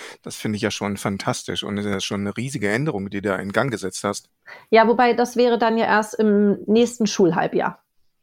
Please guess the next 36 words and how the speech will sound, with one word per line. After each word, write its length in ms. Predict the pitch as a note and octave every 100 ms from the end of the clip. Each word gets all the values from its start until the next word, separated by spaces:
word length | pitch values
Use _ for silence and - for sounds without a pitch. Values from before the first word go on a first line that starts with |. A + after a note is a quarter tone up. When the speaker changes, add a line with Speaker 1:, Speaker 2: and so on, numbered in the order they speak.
| _ _
Speaker 2:
ne? 200 | A#3+ C4+
Also 320 | G#3 G#3 G#3 - - - - - _ -
insofern, 600 | G#3+ G#3 A3 A#3 G#3+ G#3+ - -
ja, 280 | F#3+ D3+ - -
also 260 | A3 A3
das 240 | A#3 A#3 C#4+
werde 160 | D4+
ich 120 | C#4
auch, 160 | B3 B3
denke 260 | - B3 A#3
ich, 120 | -
auf 120 | A3
jeden 200 | A#3 G#3
Fall 220 | - F#3
machen. 340 | E3+ F#3 - F#4+ - _ - - - -
Ähm, 200 | B3 B3
aber 240 | A#3 B3
jetzt 240 | B3 A#3+ A#3+
möchte 260 | B3+ B3+
ich 120 | - A3+
auch 100 | A3
erstmal 420 | G#3 A3+ - A3
starten 480 | G#3 - G#3+ A3+ A3
und 140 | G#3 G#3
das 160 | G3+
ausprobieren 800 | - F3 - - E3 E3+ E3+ F#3
und, 420 | - G3+ G3+ -
äh, 220 | A3 G#3 G#3
freue 300 | - G#3+ A3+
mich 260 | A3 -
einfach 380 | F#3+ G3+ G#3+ G3+
da 180 | G3+ G3+
total 480 | G3+ F#3+ G#3 G3 G3+
drauf 400 | F3+ F#3+ G3+ -
und 240 | G3 F#3
bin 380 | G#3 G3+ G3